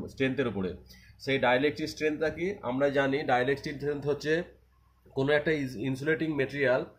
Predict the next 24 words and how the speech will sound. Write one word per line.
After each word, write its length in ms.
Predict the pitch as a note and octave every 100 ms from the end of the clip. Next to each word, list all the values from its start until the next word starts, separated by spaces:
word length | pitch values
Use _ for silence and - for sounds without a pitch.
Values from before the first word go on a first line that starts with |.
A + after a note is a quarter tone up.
| _ _ _
প্রতি 340 | C#3 C3+ E3 D#3
মিলিমিটারে 580 | C#3 D3 D3 D#3 D3+
যত 520 | C#3 C3 - D#3+ E3 -
kilovolt, 560 | C#3 D3+ C3+ D#3 C#3+
maximum 440 | C3 B2+ - E3+ D#3+
kilovolt 500 | C#3 D3 C3 C#3 C3+
সে 160 | D3
সহ্য 340 | C3+ C3 B2 C#3+
করতে 200 | D3 D3
পারবে 260 | B2+ C3
without 420 | C3+ C3 C3+ C#3 A#2+
breaking, 380 | A#2+ C3 C#3+ C3+ B2+ -
অর্থাৎ 300 | A2+ C3+ C3+
puncture, 420 | B2+ B2 A#2 B2+
breakdown 420 | B2+ A#2 A2 A#2+ A2+
ছাড়া, 300 | A2 B2+ F3+ - - _ -
সেটাকে 400 | C3 D3 D3 D3+
আমরা 220 | C#3 C#3+
তা-, 260 | C#3+ C3+ A2+
সে 280 | - C3 C3
তার 360 | B2+ C#3 D3
ডাইলেকট্রিক 480 | B2+ A#2+ B2+ B2+ C3+
strand 240 | - C3 A#2+
বলছি। 320 | A#2 D#3+